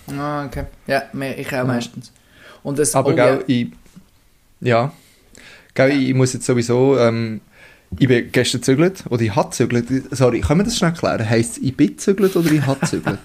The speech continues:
Speaker 1: <laughs> Äh, weiss es nicht. Habe ich mich noch nie gefragt, die Frage.
Speaker 2: Was sagst du? Ich finde, es geht beides.
Speaker 1: Schon lange nicht gezügelt.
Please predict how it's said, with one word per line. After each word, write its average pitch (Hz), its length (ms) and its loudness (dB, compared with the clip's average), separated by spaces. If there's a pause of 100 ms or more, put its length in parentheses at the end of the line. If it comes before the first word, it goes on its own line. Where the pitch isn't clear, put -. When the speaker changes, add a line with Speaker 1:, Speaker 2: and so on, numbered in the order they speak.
Speaker 1:
<laughs> - 1160 -6
Äh, 120 320 6
weiss 120 280 4
es - 60 -10
nicht. 120 280 0 (380)
Habe 123 140 4
ich 131 40 4
mich 123 140 6
noch 123 80 2
nie 127 180 4
gefragt, - 560 -6
die 127 60 -6
Frage. 120 220 0
Speaker 2:
Was 123 100 2
sagst 147 320 2
du? 233 160 0 (760)
Ich 185 140 4
finde, 127 200 2
es 107 100 -2
geht - 200 -2
beides. - 480 0
Speaker 1:
Schon 117 160 -2
lange 117 160 0
nicht 131 140 -2
gezügelt. 120 500 -4